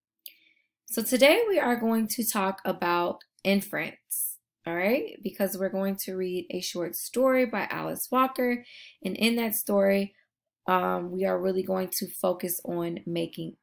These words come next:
inferences. So, what is an inference? An inference is a conclusion reached on the basis of evidence and reasoning.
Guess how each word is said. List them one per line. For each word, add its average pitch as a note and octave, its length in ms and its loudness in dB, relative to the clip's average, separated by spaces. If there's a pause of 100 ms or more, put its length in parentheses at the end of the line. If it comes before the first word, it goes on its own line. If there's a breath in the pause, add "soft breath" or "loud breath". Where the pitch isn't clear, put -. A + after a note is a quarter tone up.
inferences. - 960 -8 (400)
So, - 360 2 (440)
what - 220 2
is A#3+ 180 12
an G#3+ 80 2
inference? - 800 -8 (120)
An G#3+ 180 -4
inference D4 520 2
is G#3 200 0
a G3+ 40 -2
conclusion G#3+ 880 -2
reached F#3+ 500 -6
on F3+ 260 -6
the E3+ 80 -6
basis F3 480 -2
of - 160 -6 (120)
evidence C4+ 680 0 (160)
and F3+ 200 -4
reasoning. - 600 -8